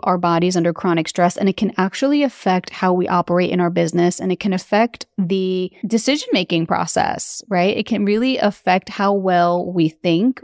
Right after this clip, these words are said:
with clarity and how confident we feel when we do make decisions. So if you're struggling with these sorts of things, and maybe you've been in business and you've been successful, but then all of a sudden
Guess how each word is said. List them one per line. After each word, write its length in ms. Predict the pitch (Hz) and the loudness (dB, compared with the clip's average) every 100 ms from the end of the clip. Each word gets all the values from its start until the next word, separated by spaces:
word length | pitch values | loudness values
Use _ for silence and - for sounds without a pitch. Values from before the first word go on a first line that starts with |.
| - | -12
with 320 | - 180 - | 0 0 0
clarity 840 | - 196 175 165 185 233 285 269 - | -6 0 2 2 2 0 0 -2 -4
and 460 | 190 196 202 196 190 _ | 0 2 4 2 -2 _
how 400 | - 220 214 208 | -2 2 2 0
confident 600 | - 220 233 226 190 190 | 0 -2 2 0 2 2
we 100 | 190 | 0
feel 240 | 196 196 | 2 2
when 160 | 196 202 | 2 2
we 80 | 190 | 2
do 140 | 214 | 2
make 180 | 202 185 | 0 0
decisions. 680 | 185 185 170 156 160 - - _ - | -2 0 0 0 -2 -6 -16 _ -14
So 420 | - 196 190 196 | -2 2 2 0
if 320 | 226 294 320 | 2 0 -2
you're 300 | - 208 202 | -4 0 2
struggling 640 | 202 185 175 180 175 - 185 | 0 0 0 2 0 0 0
with 200 | 175 - _ | -2 -4 _
these 360 | 180 185 185 - | -2 0 2 0
sorts 340 | 190 180 - | 0 -2 -2
of 140 | 170 - | -6 -2
things, 520 | 170 165 214 247 - | 0 2 0 -2 -2
and 300 | 190 170 170 | 0 2 2
maybe 240 | 170 180 | 2 2
you've 360 | 180 175 170 160 _ | -2 -2 -2 -6 _
been 200 | 190 196 | -2 2
in 120 | 208 | 2
business 540 | 196 196 208 214 214 - | 2 2 2 0 -2 -4
and 200 | 190 190 | -2 0
you've 120 | 190 | 0
been 160 | 190 190 | 0 0
successful, 680 | 196 - 180 175 - 240 233 | -2 -2 0 0 0 0 2
but 140 | 202 | 2
then 120 | 190 | 2
all 180 | 180 180 | 2 0
of 100 | 185 | -2
a 60 | 180 | -4
sudden 560 | - 180 180 180 180 | -2 0 2 2 0